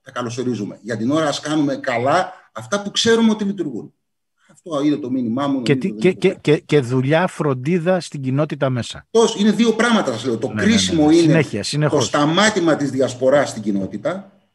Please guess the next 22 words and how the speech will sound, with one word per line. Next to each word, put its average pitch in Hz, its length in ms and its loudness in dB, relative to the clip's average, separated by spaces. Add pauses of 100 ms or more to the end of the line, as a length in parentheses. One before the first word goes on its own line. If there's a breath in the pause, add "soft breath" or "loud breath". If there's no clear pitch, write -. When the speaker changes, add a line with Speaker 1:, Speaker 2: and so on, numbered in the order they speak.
(260)
Speaker 1:
Αυτό - 260 -6
είναι 170 100 2
το 139 80 -2
πιο 165 180 -6
κρίσιμο 139 400 -2
απ' 95 100 -6
Speaker 2:
Έτσι. 113 120 -2
Speaker 1:
όλα. 196 260 -4 (300 loud breath)
Και 165 120 0
στην 151 380 0 (400)
μειονότητα, 165 760 2
αν 151 100 2
το 147 80 -2
κάνουμε 165 360 2
καλά 147 240 2
αυτό, 143 200 -2
λίγοι 156 280 2
άνθρωποι 135 280 -2
θα 123 140 -8
φτάνουν 127 220 -6
στο 113 120 -10
νοσοκομείο. 135 680 -6